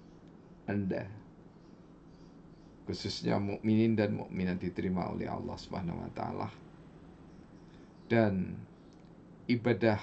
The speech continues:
Ramadan yang diteruskan dengan semangat luap bahagia di bulan Syawal.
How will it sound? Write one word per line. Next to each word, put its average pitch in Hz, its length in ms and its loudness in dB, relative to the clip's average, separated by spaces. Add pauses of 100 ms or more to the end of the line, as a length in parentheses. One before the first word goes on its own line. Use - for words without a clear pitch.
(340)
Ramadan 92 800 -2 (720)
yang 95 400 -2
diteruskan 95 800 -2
dengan 90 480 -2 (320)
semangat 98 720 -2 (1040)
luap 104 480 2 (640)
bahagia 107 880 2 (960)
di 107 80 0
bulan 90 480 0
Syawal. 82 560 -4